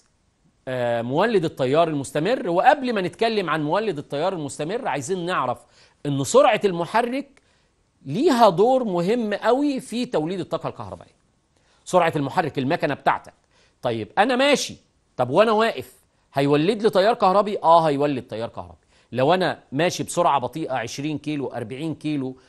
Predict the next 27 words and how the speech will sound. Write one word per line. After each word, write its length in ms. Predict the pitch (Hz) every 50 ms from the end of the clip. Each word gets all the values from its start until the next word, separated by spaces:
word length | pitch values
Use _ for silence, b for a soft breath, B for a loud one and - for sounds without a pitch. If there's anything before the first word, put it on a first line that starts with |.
| b -
بدأت 280 | 120 127 160 151 - 165
أزود 360 | 135 127 175 185 175 160 -
سرعتي 500 | - 147 143 147 196 214 - 254 247 233 b b b b -
بيديني 540 | 135 151 156 156 127 113 143 180 202 190
طاقة 300 | 156 - 185 180 185 170
كهربائية، 580 | 143 - 165 143 143 139 123 123 123 117 98 87 b b b b b -
ده 300 | 110 131 165 190 202 196
مولد 400 | 165 135 135 156 170 165 143 127
التيار 320 | 120 - - 123 143 143
المتغير. 460 | 131 120 107 - 104 110 104 104 104 -
أما 180 | - 247 262 -
مولد 340 | 185 190 220 240 233 180 156
التيار 320 | 151 - 160 165 190 202
المستمر 500 | 196 165 143 135 - 165 160 190 202 185
مع 180 | 156 170 190 202
السرعات 440 | - - - 175 151 151 202 180 190
البطيئة 540 | 165 131 127 139 - 202 214 - - 180
بيديني 520 | 175 143 143 139 120 113 123 180 208 202 170
تيار 280 | - 147 135 156 180
منخفض 500 | 180 156 143 127 - 175 180 165 143 120
جدًا 420 | 123 175 180 160 156 185 185 190 185 b b b b b
ما 160 | 120 127 135 139
ي-، 80 | 135 -
لا 160 | 151 175 180
يصلح 380 | 170 165 160 - 156 135 -
لأي 280 | 131 123 123 151 143 123
شيء. 180 | - - 82